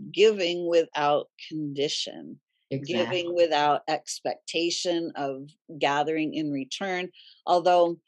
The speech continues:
Speaker 1: when we freely give, the universe just automatically is generous. When we are generous, generosity is i-, in return. This is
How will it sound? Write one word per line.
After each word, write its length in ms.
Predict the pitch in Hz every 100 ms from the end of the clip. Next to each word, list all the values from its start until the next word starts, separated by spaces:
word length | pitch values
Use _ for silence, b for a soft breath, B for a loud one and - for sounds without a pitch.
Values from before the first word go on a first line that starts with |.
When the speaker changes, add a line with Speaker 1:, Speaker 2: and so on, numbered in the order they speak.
| _
Speaker 1:
when 300 | 165 202 196
we 160 | 196 190
freely 600 | - 185 214 214 202 170
give, 440 | 156 190 214 262 277 - _ _ _ _ _ _ 233
the 80 |
universe 680 | 214 208 370 508 466 453 -
just 240 | 311 311 -
automatically 1080 | 277 339 359 226 269 453 427 - 240 240 -
is 180 | 254 220
generous. 680 | 208 220 453 453 143 - -
When 260 | 214 208 202
we 200 | 262 359
are 160 | 349
generous, 840 | 269 262 294 359 392 403 - - - 165
generosity 1160 | 190 214 285 302 302 349 349 277 277 277 262 -
is 340 | 254 247 247 -
i-, 220 | - - -
in 220 | 262 262
return. 760 | 269 247 - 370 392 - - _ b b b -
This 200 | 202 208
is 400 | 247 233 -